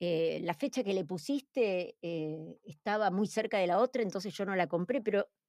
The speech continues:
no fue "no compré la medicación", ¿no? Y,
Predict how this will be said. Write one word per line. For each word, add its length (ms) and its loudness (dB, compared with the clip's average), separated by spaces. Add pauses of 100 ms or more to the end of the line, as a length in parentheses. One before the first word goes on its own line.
no 160 8
fue 240 4
"no 200 2
compré 380 0
la 140 2
medicación", 760 -6 (160)
¿no? 240 -2 (680)
Y, 240 0